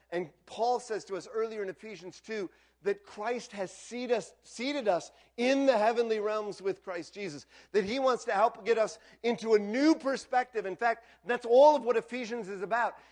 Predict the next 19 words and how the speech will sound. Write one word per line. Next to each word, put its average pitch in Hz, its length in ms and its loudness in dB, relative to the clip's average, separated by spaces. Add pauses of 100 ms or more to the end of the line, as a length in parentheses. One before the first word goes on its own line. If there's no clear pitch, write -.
is 214 140 2
about 220 200 4
expanding 330 800 4
our 233 180 0
vision 165 580 -6 (1500)
and 202 120 -4
our 196 200 -4
understanding 185 920 -12 (1500)
of 160 120 -10
who 208 360 -6
God 208 320 -6
is 196 280 -2 (220)
and 175 120 -8
his 170 220 -8
character, 208 640 -8 (260)
and 180 200 -6
expanding 254 880 0
our 180 360 0
understanding 160 720 -14